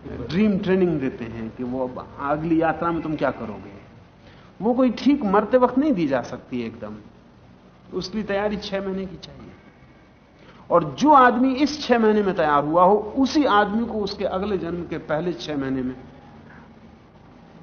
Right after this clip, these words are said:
ट्रेनिंग दी जा सकती है, अन्यथा नहीं दी जा सकती। क्योंकि इस छह महीने में वो सारे सूत्रों से सिखा दिए जाते हैं,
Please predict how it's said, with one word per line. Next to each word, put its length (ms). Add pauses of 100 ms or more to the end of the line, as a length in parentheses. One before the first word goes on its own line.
(140)
ट्रेनिंग 280
दी 120
जा 160
सकती 300
है, 60
अन्यथा 300
नहीं 160
दी 140
जा 160
सकती। 180 (1500)
क्योंकि 240
इस 380
छह 160
महीने 240
में 80
वो 160
सारे 400
सूत्रों 380
से 160
सिखा 280
दिए 240
जाते 300
हैं, 240